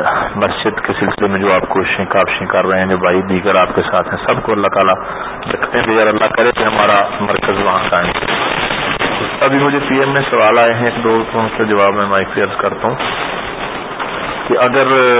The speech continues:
شوہر جو ہے وہ عورت کے ساتھ زیادتی کرے، ناانصافی ہو ان کی آپس میں، تو کیا خاتون جو ہیں وہ کسی ذمہ دار سے اس کی شکایت کر سکتی ہیں یا نہیں کر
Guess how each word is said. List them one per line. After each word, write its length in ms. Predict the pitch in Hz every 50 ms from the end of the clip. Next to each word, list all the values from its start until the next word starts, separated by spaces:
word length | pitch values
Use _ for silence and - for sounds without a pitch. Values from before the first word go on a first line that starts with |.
| 117 113 110 98 - - - - 117 117 113 - - - - - - - - -
شوہر 300 | 117 113 117 131 127 123
جو 260 | 120 120 117 113 110
ہے 460 | 104 104 107 113 117 - - - 117 110 107
وہ 160 | 107 107 107 104 104 98
عورت 300 | 101 101 107 107 - -
کے 40 | 113 - -
ساتھ 460 | 104 101 101 101 - - - - 101 98 95 90 95 95 98
زیادتی 360 | 104 98 95 - - - 104
کرے، 260 | 101 104 101 101 98 98 98
ناانصافی 680 | 95 98 95 95 90 - - - 98 92 92 - 107 101
ہو 220 | 95 98 98 101 101
ان 80 | 98 92 -
کی 80 | - 98
آپس 320 | 90 - - 92 - -
میں، 120 | 107 117 127 123 - - - - - - - - - - - -
تو 60 | 110 - -
کیا 380 | 123 120 117 117 117 113 110 110 110 110 107
خاتون 600 | 104 - - - 107 107 - 113 107 110 113 117
جو 160 | 113 113 107
ہیں 160 | 110 113 113
وہ 120 | 113 113 110 110 104 -
کسی 200 | - - - 113
ذمہ 260 | 104 101 107 104 104 104
دار 280 | 98 104 101 104 101 90 -
سے 60 | 110
اس 60 | 101 - - -
کی 80 | 98
شکایت 460 | - - - 98 95 95 - - -
کر 80 | 92 90 -
سکتی 300 | - 95 - - - 110
ہیں 220 | 107 113 117 127 131 - - - -
یا 120 | 101 98
نہیں 160 | 92 95 92 92
کر 160 | - 90